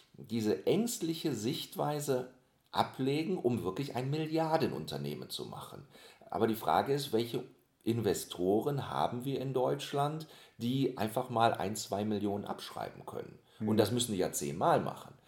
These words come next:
Speaker 1: So, und dann die zehnte Firma geht durch die Decke. Aber diese, diese Denkweise, ich muss, ich setze mal zehn Millionen in den Sand, das gibt's in Deutschland irgendwie
Speaker 2: Mhm.
Speaker 1: nicht, oder? Und das, das würde ich mir einfach mal von den Unternehmen wünschen.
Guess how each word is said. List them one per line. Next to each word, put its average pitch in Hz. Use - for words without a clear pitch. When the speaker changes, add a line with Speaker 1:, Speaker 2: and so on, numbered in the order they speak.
Speaker 1:
So, 113
und 101
dann 104
die 95
zehnte 95
Firma 135
geht 127
durch 127
die 135
Decke. 208
Aber 117
diese, 139
diese 120
Denkweise, 139
ich -
muss, 120
ich 104
setze 127
mal 95
zehn 139
Millionen 107
in 76
den 76
Sand, 104
das 107
gibt's -
in 73
Deutschland -
irgendwie 107
Speaker 2:
Mhm. -
Speaker 1:
nicht, -
oder? 98
Und 113
das, 165
das 151
würde 165
ich 160
mir 143
einfach 156
mal 147
von 139
den 139
Unternehmen 143
wünschen. 214